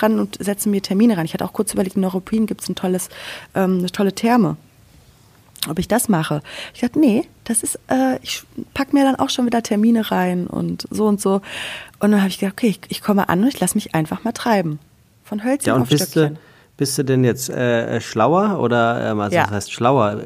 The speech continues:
Speaker 2: Okay, das ist doch gut.
Speaker 1: Ja.
Speaker 2: Was, was, was ist passiert? Kannst du das erzählen oder ist es zu
Speaker 1: Nee,
Speaker 2: intim?
Speaker 1: das ist zu intim.
Speaker 2: Okay, gut. Dann, äh, lass uns doch über eine Frage reden, die wir dabei haben.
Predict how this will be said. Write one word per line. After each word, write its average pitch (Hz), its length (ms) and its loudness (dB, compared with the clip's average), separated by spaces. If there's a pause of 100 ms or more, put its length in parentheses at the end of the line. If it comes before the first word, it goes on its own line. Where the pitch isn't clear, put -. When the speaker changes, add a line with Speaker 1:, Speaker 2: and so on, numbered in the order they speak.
(100)
Speaker 2:
Okay, 117 340 -4
das 123 180 -4
ist - 60 -8
doch 160 120 -6
gut. 147 320 2 (260)
Speaker 1:
Ja. 196 240 -4 (100)
Speaker 2:
Was, 240 220 0
was, - 220 0
was 123 180 0
ist - 140 -8
passiert? 151 500 0
Kannst 131 220 -4
du - 20 -6
das 127 120 -4
erzählen 151 420 2
oder 131 100 2
ist 127 140 -4
es 127 160 -2
zu 247 140 6
Speaker 1:
Nee, 233 160 6
Speaker 2:
intim? 95 420 -8 (260)
Speaker 1:
das 247 140 2
ist 226 100 -4
zu - 100 2
intim. 156 440 -2 (420)
Speaker 2:
Okay, - 420 -8
gut. - 380 -4
Dann, 104 240 2
äh, 104 400 4
lass 120 240 2
uns 127 140 -2
doch 123 120 0
über 120 140 0
eine 107 120 2
Frage 107 540 -4
reden, 78 280 -4
die 76 120 -6
wir 73 60 -10
dabei 73 380 -6
haben. 71 160 -16